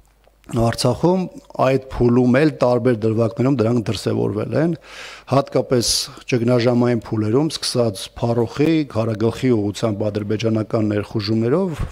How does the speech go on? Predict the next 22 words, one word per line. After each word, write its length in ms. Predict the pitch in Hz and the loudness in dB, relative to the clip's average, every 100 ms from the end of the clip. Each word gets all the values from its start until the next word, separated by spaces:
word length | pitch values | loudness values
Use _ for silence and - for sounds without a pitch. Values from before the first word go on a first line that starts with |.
| - | -2
վերջացրած 720 | 113 - 123 - 135 113 - - 117 | -2 -2 -4 -2 -2 -2 -8 -10 -4
նախորդ 400 | 113 - 113 - | -4 -2 -4 -2
տարի 200 | 120 117 110 | 2 2 2
օգոստոսին 720 | 104 113 - 117 - 117 110 104 | 0 -2 -2 -4 -4 -4 -6 -4
Բերձորի 460 | 110 104 110 107 - | -2 0 0 0 -2
շուրջ 220 | 113 - | -4 -4
ստեղծված 480 | 113 - 120 107 113 | -6 -4 -4 -4 -2
իրավիճակով, 640 | 110 107 104 117 117 165 139 | -2 -2 0 0 2 2 2
երբ 160 | 117 - - - - - - 113 | 0 -6 -20 -20 -20 -20 -6 0
Ադրբեջանը 720 | 113 113 117 110 120 120 113 107 - - | 2 2 2 2 2 4 2 0 -6 -4
տարբեր 320 | 110 113 113 107 | 0 2 2 0
բարձունքների 560 | 110 - 107 - 120 110 | -2 -4 -6 -2 -2 -2
նկատմամբ, 720 | 104 113 107 - 110 107 95 | -2 -4 -4 -2 -2 -2 -6
ը, 320 | - - 120 120 110 | -14 -12 -8 -8 -2
վերահսկողություն 760 | 110 113 113 127 117 110 117 107 | 0 2 2 0 0 0 0 0
էր 60 | 98 | 0
սահմանում 640 | 110 110 117 135 185 196 - - - - - 113 | -2 0 2 2 2 0 -4 -16 -16 -18 -4 2
և 320 | 123 127 110 107 | 4 4 2 2
դա 140 | 139 160 165 - 110 | 4 4 0 -2 0
բացի 420 | 113 - 131 131 127 - - | 0 2 2 4 2 -2 -8
երկկողմ 640 | 110 117 110 - 127 110 104 | -2 0 0 0 0 0 -2
զոհերից 720 | 104 110 110 113 127 190 - | 0 2 2 2 2 2 0